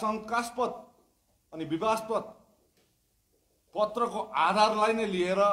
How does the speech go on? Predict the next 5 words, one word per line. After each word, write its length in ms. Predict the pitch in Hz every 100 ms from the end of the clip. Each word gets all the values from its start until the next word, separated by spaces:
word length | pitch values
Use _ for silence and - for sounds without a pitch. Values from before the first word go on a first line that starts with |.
| 196 - - _ _ _ _ _ _ 139
आज 200 | 180 190 139
गोर्खाहरू 560 | 170 214 - 240 208 165 101 - - _ _ _ 101
माथि 460 | 143 190 185 220 220 214 - _ _ _ _ _ _ _ _
शङ्कालु 460 | 190 196 202 226 220
दृष्टिकोणले 760 | 196 190 208 - 202 190 190